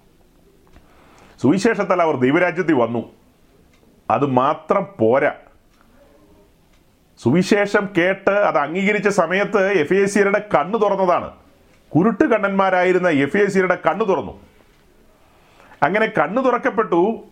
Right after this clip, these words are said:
കണ്ണു തുറക്കപ്പെട്ടു എന്നുള്ളത് നമുക്കറിയാം. അങ്ങനെയാണ് ദൈവരാജ്യത്തിലേക്ക് പ്രവേശനം ലഭിക്കുന്നത്. കണ്ണു തുറക്കപ്പെട്ടു,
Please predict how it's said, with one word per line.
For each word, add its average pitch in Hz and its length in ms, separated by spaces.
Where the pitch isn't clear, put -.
കണ്ണു 143 160
തുറക്കപ്പെട്ടു 196 480
എന്നുള്ളത് 214 340
നമുക്കറിയാം. 202 480
അങ്ങനെയാണ് 202 540
ദൈവരാജ്യത്തിലേക്ക് 196 640
പ്രവേശനം 196 640
ലഭിക്കുന്നത്. 185 480
കണ്ണു 208 140
തുറക്കപ്പെട്ടു, 185 580